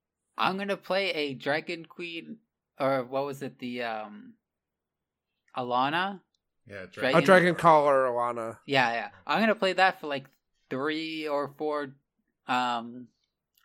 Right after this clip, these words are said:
Speaker 1: five fives and just start hitting you in the face, you know? I'm gonna <laughs> freeze your board and, like, just continuously, like, I, I go face, you know? And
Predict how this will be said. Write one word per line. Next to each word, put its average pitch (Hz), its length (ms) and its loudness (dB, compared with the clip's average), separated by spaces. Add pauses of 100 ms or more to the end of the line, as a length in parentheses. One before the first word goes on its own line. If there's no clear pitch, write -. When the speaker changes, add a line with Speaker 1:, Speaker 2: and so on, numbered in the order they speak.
(100)
Speaker 1:
five 165 220 2
fives 131 280 4
and 131 140 -2
just 147 160 -6
start 139 240 0 (300)
hitting 175 400 -2
you 143 100 -2
in 123 100 -2
the 110 80 -10
face, 151 720 -4 (840)
you 123 160 -8
know? 120 400 -10 (1160)
I'm 139 120 -2
gonna 175 240 6
<laughs> - 100 -4
freeze 202 340 -2
your 185 140 -4
board 156 400 2
and, 135 260 -4
like, 127 460 -6 (220)
just 131 260 -10 (180)
continuously, 147 1000 -12 (1000)
like, 127 160 -8
I, 156 140 -2
I 156 160 0
go 175 180 0
face, - 480 -4
you 131 80 -10
know? 135 200 -4
And 151 340 -8